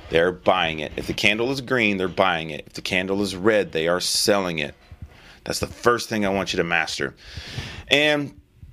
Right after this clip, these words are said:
so that, like I said, they, they missed earnings. They did not beat earnings, Netflix, okay? All right? But the price went to the highs 'cause the, the investors do, you know, they, the, the institutions do not care.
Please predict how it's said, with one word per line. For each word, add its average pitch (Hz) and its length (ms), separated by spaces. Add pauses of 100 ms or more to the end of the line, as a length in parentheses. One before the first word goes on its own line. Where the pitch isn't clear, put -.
(1120)
so 160 200
that, 147 180
like 143 160
I 147 40
said, 131 240
they, 120 180 (220)
they 143 160
missed 180 400
earnings. 151 640
They - 120
did 151 220
not 147 240
beat 156 160
earnings, 135 400
Netflix, 113 680 (320)
okay? 131 380 (1000)
All 110 80
right? 131 300 (600)
But 143 100
the 170 80
price 175 320
went 170 180
to 175 60
the 156 100
highs 151 600 (520)
'cause 147 160
the, 170 80
the 170 160
investors 165 440
do, 143 220
you 160 160
know, 135 160
they, 135 220
the, 135 280
the 123 140
institutions 151 560
do 123 180
not 156 260
care. 160 440